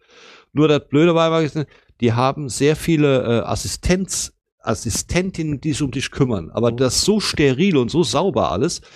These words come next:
Speaker 1: Also du kriegst dann so eine Haube auf und kriegst so einen, so einen Badeanzug an, sag ich, und dann über die Schuhe noch was drüber. Also bist du wirklich chemisch abge-, das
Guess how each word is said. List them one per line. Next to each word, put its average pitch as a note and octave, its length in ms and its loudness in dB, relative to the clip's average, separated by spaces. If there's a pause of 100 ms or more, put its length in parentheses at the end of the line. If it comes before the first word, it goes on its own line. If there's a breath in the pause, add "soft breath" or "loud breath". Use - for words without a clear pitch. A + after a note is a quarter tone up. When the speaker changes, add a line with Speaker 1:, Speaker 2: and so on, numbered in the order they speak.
(140)
Speaker 1:
Also B2 160 4
du A2 60 2
kriegst - 180 -2
dann B2+ 120 0
so A2+ 100 2
eine G2 160 0
Haube E3 260 4
auf C#3 240 2
und A2+ 120 -2
kriegst A2+ 260 -2
so G2+ 100 0
einen, F#2 280 -4
so G2 100 -4
einen F#2 100 -2
Badeanzug D3+ 580 2
an, C#3 200 0
sag C#3 160 2
ich, B2+ 80 -2
und A#2 100 2
dann G#2+ 220 2
über A2+ 180 2
die G#2 100 2
Schuhe F3+ 360 4
noch D3+ 160 2
was D3+ 140 0
drüber. C#3 240 2
Also A#2 180 2
bist - 240 -10
du - 20 0
wirklich C#3+ 260 2
chemisch C3+ 380 0
abge-, A#2 300 -2
das A2+ 120 -8